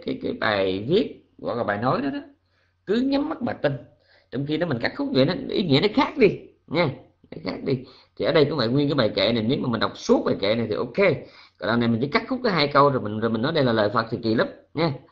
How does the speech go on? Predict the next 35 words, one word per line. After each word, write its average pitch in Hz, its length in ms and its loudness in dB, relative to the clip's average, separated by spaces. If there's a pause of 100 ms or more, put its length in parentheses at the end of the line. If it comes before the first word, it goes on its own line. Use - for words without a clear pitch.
(280)
Nhưng 131 200 -2
mà 107 100 -4 (500)
mình 98 100 -12
phải 123 100 -2
biết 196 180 2
cái 214 100 -2
bối 226 220 6
cảnh 135 200 -2
nào 123 180 4
mà 117 120 2
Ngài 101 220 -4
đã 95 140 0
nói 160 400 0
cái - 100 -6
bài 95 180 -8
kệ 104 180 -6
này, 107 260 -10 (220)
bối 127 200 -6
cảnh 117 160 -8
nào. 95 180 -4 (1000)
Rồi 95 100 -12
thứ 156 160 -2
hai 139 160 2
nó 143 60 2
phải 139 80 -4
đọc - 200 -4
từ 117 240 4
trên 131 200 6
xuống 160 260 -4
mình 92 140 -6
mới 104 140 -10
thấy. 127 160 -8 (300)
Ừ - 140 -14
hư. 117 140 -10 (1120)
À. 50 220 -14